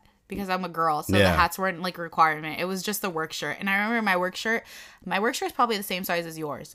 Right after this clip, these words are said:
Speaker 1: So mine was really long. And everyone was always so confused, like, why my work shirt was so long. 'Cause that's why I would wear leggings all the time, 'cause my work shirt was, like, pretty long.
Speaker 2: I would get the same questions, except my answer is just, they didn't have my size. They didn't have a large.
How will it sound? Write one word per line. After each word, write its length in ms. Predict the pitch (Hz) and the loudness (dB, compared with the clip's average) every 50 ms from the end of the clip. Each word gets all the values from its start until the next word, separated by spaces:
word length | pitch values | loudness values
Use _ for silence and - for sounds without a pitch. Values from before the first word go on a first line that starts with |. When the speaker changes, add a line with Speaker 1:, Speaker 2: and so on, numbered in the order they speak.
| - | -14
Speaker 1:
So 160 | - - - 196 | -10 -6 -4 0
mine 220 | 190 190 180 190 208 | 2 2 2 2 0
was 140 | 220 220 196 | -2 -4 -4
really 200 | 185 196 190 185 | -4 -4 -2 -2
long. 360 | 175 165 151 151 143 143 147 - | 0 2 2 2 0 -2 -4 -4
And 100 | 190 190 | -4 -2
everyone 360 | 185 175 196 196 208 220 233 | -2 -2 -2 -2 0 0 -2
was 120 | 240 220 | -2 -2
always 300 | - - 175 180 185 185 - | -2 -2 -2 -2 -2 -4 -6
so 140 | - 180 | -6 -6
confused, 460 | 170 - 165 - - 175 165 151 - - | -6 -8 -12 -10 -10 -10 -8 -8 -6 -6
like, 180 | 160 156 - - - - - - _ - | -8 -8 -10 -12 -18 -20 -20 -20 _ 0
why 120 | 175 180 | 0 0
my 120 | 180 196 190 | 2 0 0
work 220 | 180 180 175 170 | 0 0 0 -2
shirt 180 | - - 185 170 | -4 -4 -4 -4
was 120 | 170 180 | -4 -4
so 180 | - - 160 156 | -4 -2 -2 0
long. 320 | 156 160 151 147 139 139 | 2 2 2 2 2 0
'Cause 120 | - 170 165 | -6 -2 2
that's 220 | - 180 190 - | 2 2 4 4
why 140 | 226 220 226 | 4 4 6
I 40 | 240 | 4
would 220 | 226 214 202 190 | 2 0 -2 -2
wear 180 | 170 185 185 185 | -2 -2 -2 0
leggings 360 | 170 165 165 160 170 175 165 | 0 -2 -2 -4 -6 -8 -8
all 120 | - 143 156 | -8 -8 -6
the 60 | - | -4
time, 140 | 160 147 151 | -6 -6 -6
'cause 140 | 139 156 | -8 -6
my 120 | 175 180 170 | -4 -4 -4
work 200 | 151 165 170 - | -2 -4 -6 -6
shirt 220 | - - 196 190 180 | -6 -6 -6 -4 -6
was, 120 | 196 185 | -6 -6
like, 220 | 202 185 - - | -6 -8 -8 -12
pretty 260 | _ - - 165 165 156 | _ -12 -10 -10 -8 -8
long. 460 | 156 143 147 143 139 139 143 156 170 - _ _ _ _ _ _ _ - - - | -6 -4 -4 -4 -4 -6 -8 -12 -16 -20 _ _ _ _ _ _ _ -20 -12 -2
Speaker 2:
I 100 | - 87 | 0 2
would 80 | 104 117 | 2 4
get 80 | 147 135 | 4 2
the 60 | 107 | 2
same 260 | - - 101 101 95 | 2 2 2 2 2
questions, 440 | - - 87 92 90 - 90 82 82 | 2 2 2 2 2 0 -2 -4 -4
except 460 | 82 78 - - 82 80 78 - - - - - - - _ _ - | -4 -4 -2 -2 -2 -2 -4 -6 -12 -14 -14 -14 -14 -20 _ _ -8
my 320 | - 87 85 82 87 87 | -4 0 2 4 4 4
answer 400 | 87 87 87 90 90 82 - 87 | 2 2 2 0 0 0 -2 -2
is 120 | 80 78 76 | -4 -2 -4
just, 300 | 78 80 76 73 - - _ _ _ _ - | -4 -6 -6 -6 -8 -12 _ _ _ _ 0
they 80 | 92 | 2
didn't 200 | 92 92 92 87 | 4 4 4 2
have 120 | 85 85 80 | 2 2 0
my 140 | 78 76 | 0 -2
size. 420 | 78 - - 76 73 69 69 73 - | -4 -4 -4 -4 -4 -6 -8 -10 -4
They 120 | - 85 87 | -2 0 2
didn't 180 | 92 90 87 | 2 4 4
have 140 | 90 87 76 | 4 2 2
a 40 | 76 | -2
large. 460 | 76 76 76 78 73 78 78 - - | -4 -6 -6 -6 -8 -10 -12 -14 -20